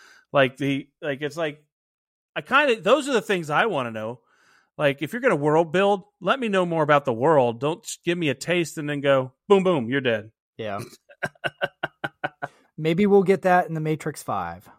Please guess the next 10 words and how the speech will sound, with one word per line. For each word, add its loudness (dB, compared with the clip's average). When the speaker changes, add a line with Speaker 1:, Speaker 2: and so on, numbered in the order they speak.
Speaker 2:
backstory. -10
Speaker 1:
Yeah, -8
yeah. -18
Speaker 2:
Spinoff. -12
Speaker 1:
Yeah. 0
Um, -2
but 4
the 2
whole, 6
like, 2